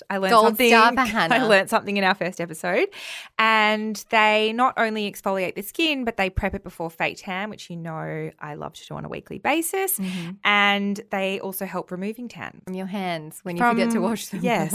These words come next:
Speaker 1: when you
Speaker 2: <laughs>
Speaker 1: forget to wash them, which has never happened to me before, surprisingly.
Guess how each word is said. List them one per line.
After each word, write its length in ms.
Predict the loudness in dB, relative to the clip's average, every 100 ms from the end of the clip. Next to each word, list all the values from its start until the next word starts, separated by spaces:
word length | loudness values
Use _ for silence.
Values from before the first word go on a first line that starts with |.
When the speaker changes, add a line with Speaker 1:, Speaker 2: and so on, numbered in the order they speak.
| 0
Speaker 1:
when 140 | 0
you 80 | 0
Speaker 2:
<laughs> 100 | -2
Speaker 1:
forget 220 | -4 -6
to 80 | -8
wash 280 | -6 -6 -4
them, 160 | -6
which 200 | -4 -4
has 120 | -4 2
never 220 | 4 4 4
happened 280 | 2 0
to 80 | 0
me 100 | -2
before, 300 | -2 -2 -4
surprisingly. 840 | -4 -4 -2 0 -2 -4 -4 -6